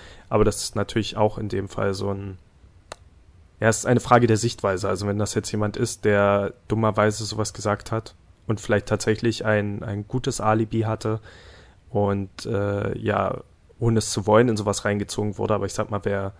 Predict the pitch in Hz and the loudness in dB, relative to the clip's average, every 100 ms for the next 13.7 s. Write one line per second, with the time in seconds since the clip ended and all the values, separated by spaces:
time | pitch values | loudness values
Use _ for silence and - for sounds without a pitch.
0 | - _ _ - 107 107 - - 104 - | -20 _ _ -6 0 0 2 4 2 2
1 | 101 95 104 98 - 104 101 98 - 101 | -2 0 -2 -2 -4 -2 -2 -4 -4 -4
2 | 104 101 - 104 101 98 - - - - | -4 -6 -8 -8 -8 -12 -18 -20 -20 -20
3 | - _ - _ - - - _ _ - | -20 _ -20 _ -20 -20 -20 _ _ -14
4 | - 101 98 101 117 110 107 - - - | -10 -8 -8 0 4 6 4 2 -6 -18
5 | - - - - - 151 135 - 135 - | -20 -20 -14 -2 8 10 10 8 0 2
6 | 127 123 110 - 110 - 113 110 104 107 | 2 4 4 6 4 6 4 4 4 4
7 | 101 - - 101 - 113 107 104 101 101 | 4 -2 0 0 0 -2 0 2 2 2
8 | 98 - 101 101 98 98 98 - - 113 | 0 -2 -2 -2 -4 -8 -10 -14 -4 -4
9 | - 101 - 104 101 104 - 107 104 - | -2 -4 -2 -2 0 0 -2 -2 -2 -2
10 | 104 101 101 - - 107 101 104 104 - | 2 2 2 -2 -8 -4 -4 -4 -4 -4
11 | 101 - 98 101 104 104 107 - 101 - | -4 -2 -2 -2 -6 -4 -6 -4 -4 0
12 | 101 - 110 - 107 113 - 110 - 107 | 0 0 -2 0 0 0 -4 -6 -4 -2
13 | 107 107 - - 101 98 | -2 -2 -4 -2 -2 -2